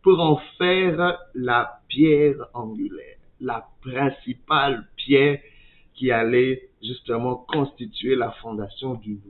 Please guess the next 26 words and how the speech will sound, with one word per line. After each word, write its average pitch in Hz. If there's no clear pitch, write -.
nouveau 110
temple. -
J'aimerais 139
te -
dire, 123
Dieu 143
veut 147
utiliser 113
les 127
vestiges 139
de 127
cette 147
montagne 120
qui 131
est 123
devant 110
toi 104
pour -
commencer 139
quelque 113
chose 107
de 98
grand. -
Ces 151
montagnes 143
cachent -